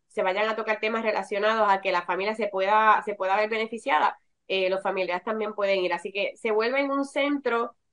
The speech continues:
en donde, eh, las personas que vayan, ya sea el paciente o el cuidador y familia, cojan fuerza. Eso es lo que queremos, que cojan fuerza y que sepan que los grupos de apoyo sí existen y que, y que está comprobado que,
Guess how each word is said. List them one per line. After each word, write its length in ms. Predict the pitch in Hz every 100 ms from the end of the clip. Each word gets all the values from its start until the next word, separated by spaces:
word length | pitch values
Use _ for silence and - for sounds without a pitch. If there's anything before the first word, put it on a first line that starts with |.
| -
en 180 | 202
donde, 1040 | 202 196 202 190 190 185 185 180 180 175 -
eh, 540 | - 180 175 170 165 -
las 240 | 196 196 196
personas 420 | 202 208 214 254
que 140 | 262 247
vayan, 440 | 247 240 220 214
ya 120 | 196
sea 120 | 196
el 60 | 220
paciente 680 | 208 214 226 220 - 196 190
o 180 | 196 190
el 120 | 180
cuidador 480 | 185 180 175 196 214
y 60 | 220
familia, 440 | 233 254 269 240
cojan 280 | 190 196 196
fuerza. 400 | 185 156 160 - _
Eso 180 | - 220
es 60 |
lo 60 | 220
que 120 | 214
queremos, 300 | 196 165 156 - - _ -
que 100 | -
cojan 300 | 185 208 208
fuerza 340 | 240 269 247
y 60 | 214
que 100 | 202
sepan 300 | 208 247 254
que 120 | 220
los 160 | 208 208
grupos 280 | 214 240
de 60 | 247
apoyo 280 | 240 240 240
sí 160 | 240
existen 500 | 226 226 294 330 -
y 140 | 233 214
que, 340 | 190 175 165
y 100 | 185
que 80 | 196
está 200 | 190 190
comprobado 580 | 208 220 220 226 233 233
que, 440 | 202 180 160 156